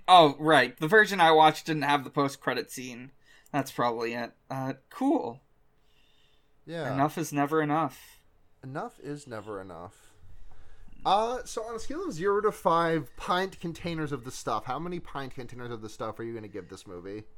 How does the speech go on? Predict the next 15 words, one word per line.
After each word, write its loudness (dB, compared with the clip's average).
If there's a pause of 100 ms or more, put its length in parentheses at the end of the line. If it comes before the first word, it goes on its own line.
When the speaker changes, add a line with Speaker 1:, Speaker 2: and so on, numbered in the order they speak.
(120)
Speaker 1:
Uh, 6 (300)
I, 6
I 6
enjoyed 6
this 2
movie. 0
I'll 10
give 2
it 4
a 2
four 2
out 6
of -2
five 2
pints. -4